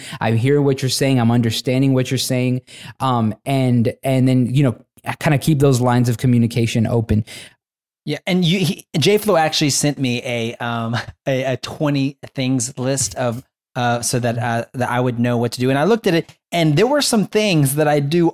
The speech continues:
Speaker 2: all the time, and I didn't realize that I did this. So I really, probably, I really make people upset because this is the way that I respond to them.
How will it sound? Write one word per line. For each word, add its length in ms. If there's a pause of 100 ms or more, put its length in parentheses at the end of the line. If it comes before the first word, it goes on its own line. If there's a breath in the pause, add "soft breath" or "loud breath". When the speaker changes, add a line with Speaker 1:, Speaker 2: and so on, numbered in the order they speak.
Speaker 2:
all 240
the 140
time, 480 (260 loud breath)
and 140
I 80
didn't 360
realize 440
that 100
I 60
did 240
this. 160
So 100
I 80
really, 300
probably, 460
I 100
really 340
make 220
people 260
upset 420
because 280
this 180
is 60
the 100
way 140
that 140
I 80
respond 460
to 40
them. 240